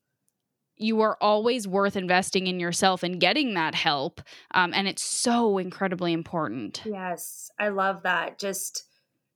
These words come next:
Speaker 2: and it's so easy. And I think you do the same thing. And often as women and moms, we do, is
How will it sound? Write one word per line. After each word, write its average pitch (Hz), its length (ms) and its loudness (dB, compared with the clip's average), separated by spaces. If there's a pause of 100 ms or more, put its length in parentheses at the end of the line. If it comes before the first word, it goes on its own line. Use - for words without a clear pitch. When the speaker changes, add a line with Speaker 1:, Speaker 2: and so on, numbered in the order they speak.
Speaker 2:
and 226 80 2
it's 226 260 -4
so 247 380 4
easy. 220 720 -2
And 220 160 0
I 214 100 0
think 202 320 -4
you 208 160 -2
do 208 100 -4
the 202 120 -4
same 196 260 -6
thing. 196 240 -4
And 190 100 -2
often 190 300 -4
as 185 160 -6
women 185 360 -4
and 180 140 -4
moms, 175 380 -4
we 185 120 -6
do, 180 300 -2
is 254 220 0